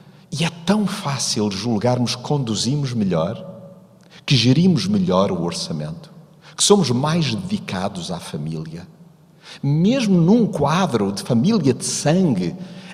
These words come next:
a competição está lá, entranhada. E isto diz muito de mim, diz muito da importância e do que Jesus afirma:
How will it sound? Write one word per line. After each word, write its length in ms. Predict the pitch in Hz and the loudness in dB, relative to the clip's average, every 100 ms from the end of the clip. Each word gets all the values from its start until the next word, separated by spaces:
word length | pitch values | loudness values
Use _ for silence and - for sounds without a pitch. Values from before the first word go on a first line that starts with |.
| - | -12
a 60 | - - | -12 -4
competição 1000 | 208 226 214 220 - 139 - - 185 190 | 0 2 2 -2 -6 -4 -2 0 2 0
está 340 | 170 - 139 | -2 -8 -8
lá, 520 | 123 87 76 - - - | -6 -6 -8 -16 -20 -8
entranhada. 840 | 107 98 101 87 80 78 76 - - - - _ _ _ _ _ - - | -6 -4 -4 -4 -4 -6 -12 -16 -20 -20 -20 _ _ _ _ _ -20 -10
E 140 | 117 180 | -2 0
isto 220 | 185 151 | 0 -2
diz 280 | 147 196 117 | 2 2 2
muito 640 | 120 139 180 208 180 - | 0 2 6 8 6 2
de 120 | 104 | -4
mim, 460 | 92 87 78 - - - - - - _ _ _ _ _ | -2 -2 -4 -8 -16 -20 -20 -20 -20 _ _ _ _ _
diz 360 | 90 123 139 104 | -6 0 0 0
muito 520 | 98 127 185 165 - | -4 4 6 6 4
da 120 | 110 | 0
importância 800 | 131 127 - 92 95 117 117 - | 0 -2 -4 -8 -2 -2 -2 -4
e 20 | |
do 140 | 98 107 | -6 -6
que 120 | 113 | -6
Jesus 480 | 104 104 123 139 95 | -4 -2 -2 -2 -4
afirma: 560 | - - 101 87 80 | -8 -4 -2 -2 -4